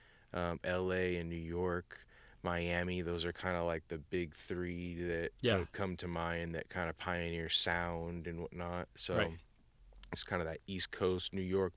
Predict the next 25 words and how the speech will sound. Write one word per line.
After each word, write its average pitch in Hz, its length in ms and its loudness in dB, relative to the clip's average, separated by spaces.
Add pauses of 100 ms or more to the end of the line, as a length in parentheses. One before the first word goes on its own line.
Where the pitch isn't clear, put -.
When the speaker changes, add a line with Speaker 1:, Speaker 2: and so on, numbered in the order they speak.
Speaker 1:
vibe. 90 460 4 (320)
Speaker 2:
Yeah. 104 140 -2
Speaker 1:
Then 90 200 2
there's, 90 360 2
you 98 80 0
know, 90 160 2
I 131 100 2
mean, 135 160 6
everyone 110 320 6
has 95 160 4
their 87 120 2
own 82 160 0
sound. 87 300 0
Like, 85 140 -2
Detroit 82 480 0
has 87 160 -2
a 80 40 -4
specific - 640 0
style 82 640 4
of 80 120 -4
music, 85 640 -2
you 85 100 0
know, 85 200 -2
Speaker 2:
Right. 101 140 0
Speaker 1:
but, 87 220 2